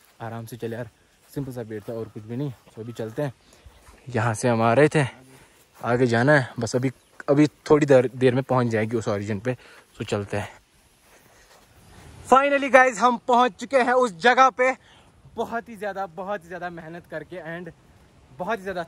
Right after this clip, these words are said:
थक गए भाई, बहुत ही ज़्यादा थक गए। Finally पहुँच गए। आप सुन सकते हो कि पानी का शोर कितना है,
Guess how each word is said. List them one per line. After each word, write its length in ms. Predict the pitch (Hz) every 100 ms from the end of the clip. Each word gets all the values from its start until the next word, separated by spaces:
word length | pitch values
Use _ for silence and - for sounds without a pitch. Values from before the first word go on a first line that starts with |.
| -
थक 120 | 135
गए 140 | 143
भाई, 140 | 131 175
बहुत 260 | 170 190
ही 40 | 156
ज़्यादा 280 | 156 139 139
थक 60 |
गए। 100 | 160 - - - - -
Finally 360 | 247 254 240 185
पहुँच 240 | 196 156
गए। 80 | 185
आप 240 | 180 180 - - -
सुन 140 | 190 202
सकते 380 | - 160 - 143
हो 180 | 143 156 -
कि 120 | 170 156 - - -
पानी 220 | 160 160 156
का 100 | 170
शोर 400 | - 160 185 170
कितना 340 | - 123 117
है, 180 | 120